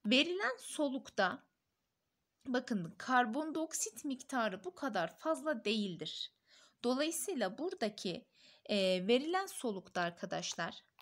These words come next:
bir daha tekrardan göstereyim şu kısmını. E, verilen solukta karbondioksit miktarı çok yüksek, oksijen miktarı çok az değildir.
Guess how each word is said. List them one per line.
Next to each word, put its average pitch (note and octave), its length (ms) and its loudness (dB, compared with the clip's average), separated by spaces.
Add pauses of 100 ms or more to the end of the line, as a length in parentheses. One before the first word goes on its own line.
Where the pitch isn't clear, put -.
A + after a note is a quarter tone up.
(240)
bir A#3 40 -14
daha - 140 -4
tekrardan F3 640 -6
göstereyim E3+ 480 -8
şu - 180 -8
kısmını. - 520 -6 (2250)
E, A3 420 4 (760)
verilen C#4+ 420 4
solukta G3+ 600 -2
karbondioksit C4+ 840 0
miktarı G#3 580 0
çok E4 340 -2
yüksek, - 580 -4 (200)
oksijen C#4+ 600 -4
miktarı G3+ 560 -6
çok D#4 300 -6
az G#3+ 260 0
değildir. F3+ 420 -4